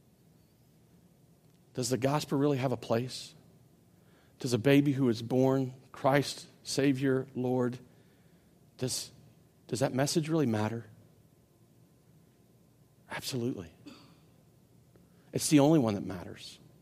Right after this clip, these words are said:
because it's the only one that's got divine revelation behind it. And it's the only one that when we believe it,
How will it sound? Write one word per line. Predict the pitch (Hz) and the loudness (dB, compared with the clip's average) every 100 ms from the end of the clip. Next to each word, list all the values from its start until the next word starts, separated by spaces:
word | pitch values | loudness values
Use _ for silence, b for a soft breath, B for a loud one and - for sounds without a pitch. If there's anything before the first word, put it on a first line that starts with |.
| - _ _ _ _ _ _ _ _ _ _ - | -20 _ _ _ _ _ _ _ _ _ _ -6
because | - 135 | -2 0
it's | 139 | 2
the | 147 | 6
only | 135 151 | 6 6
one | 143 | 6
that's | 131 123 | 4 2
got | - 131 120 | 2 2 0
divine | 120 131 123 | -2 0 2
revelation | 123 113 113 107 113 | 0 2 0 -2 -6
behind | 101 - 127 127 110 | -6 -4 -2 -2 -4
it. | - - - - _ b b b b - | -10 -16 -20 -20 _ b b b b 2
And | |
it's | 143 - | 2 6
the | 135 | 8
only | 151 165 | 10 10
one | 151 151 135 | 10 8 8
that | 117 - 120 | 6 2 2
when | 143 131 | 4 6
we | 131 | 6
believe | 117 117 123 175 180 | 4 4 4 4 4
it, | 220 220 - | 2 2 -8